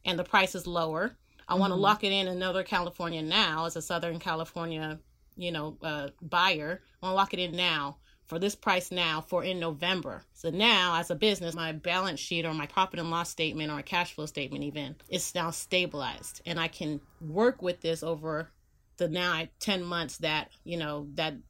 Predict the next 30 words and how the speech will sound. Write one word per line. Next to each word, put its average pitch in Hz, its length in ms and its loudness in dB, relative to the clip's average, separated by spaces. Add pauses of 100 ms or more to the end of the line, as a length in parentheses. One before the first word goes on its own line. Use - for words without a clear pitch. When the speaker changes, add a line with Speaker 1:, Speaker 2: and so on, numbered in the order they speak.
(320)
Speaker 1:
that 175 220 -2
I 165 60 -2
might 165 220 0
get 156 140 -4
a 156 40 -4
drought 160 320 0
and 165 100 -2
the 147 40 -2
prices 156 360 -4
shoot 151 260 -6
up." - 260 -6
So 202 160 4
that's 240 300 6
why 175 440 6 (120)
there's 185 200 4
a 170 40 -4
futures 185 400 -2
market. 165 460 -4 (100)
It 185 160 0
is 233 220 6
based 208 320 4
just 185 220 0
on 190 100 0
California 185 580 0
water 160 300 -2
prices. 156 720 -6 (100)
Um, 170 380 0
that 202 160 4
doesn't 220 360 4
mean 190 460 2